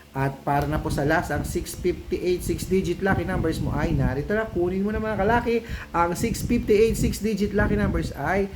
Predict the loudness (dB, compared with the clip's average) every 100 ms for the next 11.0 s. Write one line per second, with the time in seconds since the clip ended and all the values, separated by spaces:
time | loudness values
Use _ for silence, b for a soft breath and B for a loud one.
0 | B B 0 2 4 4 4 4 4 4
1 | 2 0 -4 -6 -6 -6 -6 -4 -2 0
2 | 2 2 4 2 0 -2 -2 0 2 2
3 | 0 -2 -4 -6 -2 0 2 2 2 2
4 | 2 0 0 -2 -4 -10 B B B 0
5 | 2 4 2 2 2 2 2 0 -2 -2
6 | -2 -2 -4 -2 0 0 0 -2 -4 -4
7 | -2 0 2 2 2 2 2 2 2 2
8 | -4 -2 0 0 0 -4 -2 -2 -2 0
9 | -2 -2 -2 -2 -2 -2 -2 -4 -4 -4
10 | -2 -4 -6 B B B B 2 4 4